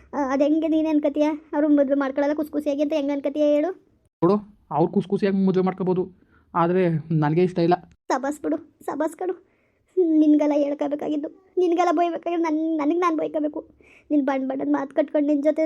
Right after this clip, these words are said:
Speaker 1: ನಾನು ಫ್ರೀ ಆಗಿದ್ದೆ ನೋಡು. ನನ್, ನನ್, ನಂದೇ ತಪ್ಪು, ನಂದೇ ತಪ್ಪು ಕಣು. ನಿಂದೇನು ತಪ್ಪಿಲ್ಲ, ನಿಜವಾಗ್ಲೂ ನಂದೇ ತಪ್ಪು. ನಾನೇ ಸರಿಯಿಲ್ಲ, ನಾನೇ ಕೆಟ್ಟೋಳು. ಏನ್ ನನ್ ಬುದ್ಧಿ ನನ್ ಕೈಲಿದ್ದಿದ್ರೆ ಇವತ್ತು ನಿನ್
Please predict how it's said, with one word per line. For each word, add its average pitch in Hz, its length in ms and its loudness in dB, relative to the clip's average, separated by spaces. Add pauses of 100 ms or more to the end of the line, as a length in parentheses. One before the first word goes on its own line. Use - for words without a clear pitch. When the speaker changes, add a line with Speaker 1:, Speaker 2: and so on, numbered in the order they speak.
Speaker 1:
ನಾನು 302 240 0
ಫ್ರೀ 320 120 -2 (100)
ಆಗಿದ್ದೆ 294 280 0
ನೋಡು. 320 140 -4 (480)
ನನ್, 302 240 2
ನನ್, 285 160 0 (180)
ನಂದೇ 277 300 -6
ತಪ್ಪು, 302 200 -8 (680)
ನಂದೇ 311 260 -2
ತಪ್ಪು 311 240 -4
ಕಣು. 311 140 -2 (400)
ನಿಂದೇನು 302 540 0
ತಪ್ಪಿಲ್ಲ, 294 280 -6 (360)
ನಿಜವಾಗ್ಲೂ 285 440 -2
ನಂದೇ 247 240 -6 (200)
ತಪ್ಪು. 302 200 -10 (640)
ನಾನೇ 294 280 -4
ಸರಿಯಿಲ್ಲ, 330 260 -6 (420)
ನಾನೇ 320 280 -4
ಕೆಟ್ಟೋಳು. 339 320 -4 (960)
ಏನ್ 302 140 2 (160)
ನನ್ 302 200 0
ಬುದ್ಧಿ 302 220 -2
ನನ್ 311 160 0
ಕೈಲಿದ್ದಿದ್ರೆ 302 440 0
ಇವತ್ತು 302 300 -4 (280)
ನಿನ್ 320 140 2